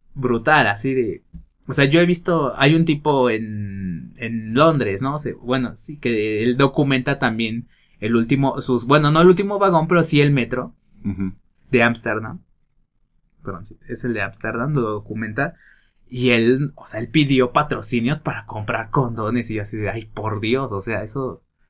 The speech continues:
Speaker 1: o sea, eso es absurdo, ¿no? O sea, y luego en un país de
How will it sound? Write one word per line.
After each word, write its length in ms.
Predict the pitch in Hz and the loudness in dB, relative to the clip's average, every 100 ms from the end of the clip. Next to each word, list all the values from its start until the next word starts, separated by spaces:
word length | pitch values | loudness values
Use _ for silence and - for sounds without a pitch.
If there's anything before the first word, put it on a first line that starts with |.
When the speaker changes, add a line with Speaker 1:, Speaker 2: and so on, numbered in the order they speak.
| _ _ _ _ _ | _ _ _ _ _
Speaker 1:
o 80 | - | -10
sea, 120 | 120 | -6
eso 80 | 123 | -4
es 100 | 151 | -4
absurdo, 680 | 143 - 127 135 117 95 95 | -4 -4 0 0 0 -4 -6
¿no? 200 | 110 147 | -6 -4
O 140 | 120 | -6
sea, 160 | 107 110 | -4 -2
y 100 | 117 | 4
luego 180 | 120 | 6
en 80 | 160 | 6
un 300 | 151 151 147 _ _ - | 6 2 0 _ _ 2
país 380 | 120 117 113 | 4 4 2
de 420 | 120 135 113 95 | 0 0 -2 -8